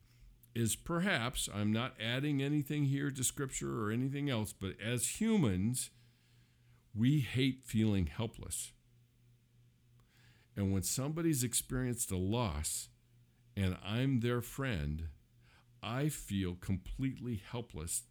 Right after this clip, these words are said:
to help them feel any better. And I hate that feeling. And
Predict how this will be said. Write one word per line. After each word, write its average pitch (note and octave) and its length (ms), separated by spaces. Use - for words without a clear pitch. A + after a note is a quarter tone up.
to F#2 120
help A#2+ 360
them F2 220
feel G#2 500
any F#2 240
better. D#2 460
And A2 140
I C#3 100
hate C3+ 340
that G2+ 180
feeling. F2 480
And F#2+ 300